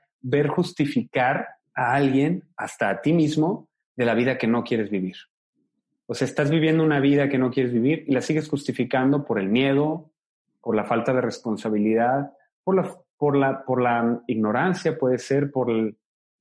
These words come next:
por la ingenuidad de creer que no mereces una vida mejor o esa vida que siempre has soñado tener. Entonces, creo que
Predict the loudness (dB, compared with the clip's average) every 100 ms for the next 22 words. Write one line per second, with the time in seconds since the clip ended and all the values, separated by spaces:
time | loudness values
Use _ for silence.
0 | _ -4 0 2 2 2 0 0 -2 0
1 | -2 0 2 2 2 2 2 0 -4 -6
2 | -2 0 0 2 0 0 0 2 2 0
3 | -6 -4 0 2 0 0 -2 0 0 0
4 | 0 0 2 0 0 0 -4 -6 -4 -2
5 | -4 -4 -4 -4 -6 -8 -6 -6 -4 -4
6 | 0 -2 -2 -12 -20 -20 -20 _ 0 2
7 | 2 2 0